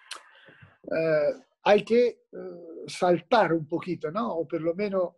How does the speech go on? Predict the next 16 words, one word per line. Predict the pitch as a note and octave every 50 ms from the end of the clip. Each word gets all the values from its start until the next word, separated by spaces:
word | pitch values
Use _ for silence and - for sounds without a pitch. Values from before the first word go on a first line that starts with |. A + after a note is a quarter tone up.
| _ _ _ _ _ _ _
este | - F3 D3 - - F#3+ G3
año | F#3+ F3+ F3+ F#3+ F3
salto, | - - B3+ B3+ A3+ - - B3
el | A3+ G3+
año | F3+ F3 E3+ F3
que | D#3+ F3 E3+
viene | E3 F#3+ F#3+ F3+ F3 F3 E3+ E3+ E3
me | E3 E3 E3 D3+
pongo | _ - F3 F3+ F3 E3 E3+ F3 E3
más | E3 F3 F3 E3+ D#3+ D3 - - - -
rígido. | - E3 G#3+ B3 G#3+ - A3 A3+ G#3+ A#3 A#3 A#3 - _ - _ _ _ _ _ _ _ - -
Tú | A3+ A#3+
un | A#3 E3+
poquito | - F3+ - - A#3+ A3 - F#3
hay | F#3+ G#3 G3+
que | G3+ F3 F3 E3 D#3 D3+ -